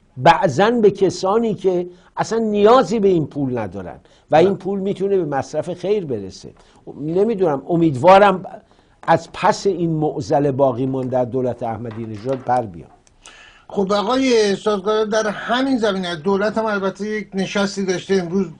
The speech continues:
Speaker 2: مثل که دولت آقای روحانی برای اجرای همون چی که اقتصاد مقاومتی و مدیریت جهادی، م، خونده شده. اما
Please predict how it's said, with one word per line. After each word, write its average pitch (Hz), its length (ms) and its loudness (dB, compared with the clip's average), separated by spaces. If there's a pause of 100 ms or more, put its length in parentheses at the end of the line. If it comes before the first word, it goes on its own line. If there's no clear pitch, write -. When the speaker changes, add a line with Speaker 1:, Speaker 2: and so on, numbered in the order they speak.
(100)
Speaker 2:
مثل 175 300 -6
که 160 380 0 (140)
دولت 156 340 0
آقای 165 220 2
روحانی 156 340 0
برای 175 320 0
اجرای 175 420 0
همون 170 300 -2
چی 160 300 -6 (360)
که 151 180 -2
اقتصاد 170 480 -2
مقاومتی 147 680 0
و 180 40 2
مدیریت 143 640 0
جهادی، 147 840 0 (540)
م، 131 600 0
خونده 139 480 0
شده. 98 360 -6 (520)
اما 214 640 2